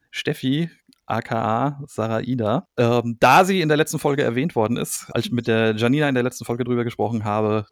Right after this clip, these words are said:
dass es viele Models gibt, die die Seiten wechseln und jetzt mittlerweile fotografieren. Deshalb sah ich das als eine tolle Möglichkeit an, diese Folge jetzt mit Steffi gleich aufzunehmen. Und ich sage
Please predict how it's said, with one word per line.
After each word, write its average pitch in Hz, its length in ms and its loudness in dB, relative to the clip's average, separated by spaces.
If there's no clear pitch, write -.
dass 104 200 -8
es - 280 -10
viele 147 220 -4
Models 127 260 -2
gibt, - 380 -10
die 104 520 -4
die 95 200 -8
Seiten 104 580 -2
wechseln 135 480 -4
und 101 480 -6
jetzt 101 380 -8
mittlerweile 107 340 -2
fotografieren. 127 560 -4
Deshalb 113 380 -6
sah 160 460 6
ich 151 200 -4
das - 160 -2
als 135 240 0
eine 120 460 2
tolle 170 220 0
Möglichkeit 143 480 -2
an, 127 340 2
diese 113 260 -4
Folge 104 320 -2
jetzt 98 260 -6
mit 92 120 -8
Steffi 92 260 -8
gleich 92 280 -6
aufzunehmen. 160 600 -2
Und 117 320 0
ich - 120 -10
sage 123 540 2